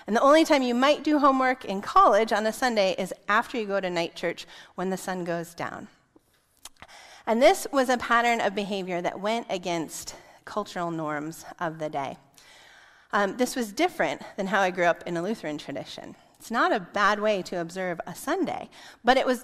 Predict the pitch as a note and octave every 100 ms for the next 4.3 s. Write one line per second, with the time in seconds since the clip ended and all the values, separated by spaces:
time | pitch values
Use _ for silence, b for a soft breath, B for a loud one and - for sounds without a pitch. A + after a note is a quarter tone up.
0 | - D4+ G4+ - G3 G3 G#3+ G3 G3 -
1 | A3+ A3+ A#3 A#3 A3+ G#3 - G#3 F#3+ E3+
2 | F#3 F3 G#3 A3 - E3 F3 D#3+ D#3 D#3+
3 | - D#3 D#3 D#3+ - D#3 D#3 D3+ C#3+ C#3
4 | D#3+ B3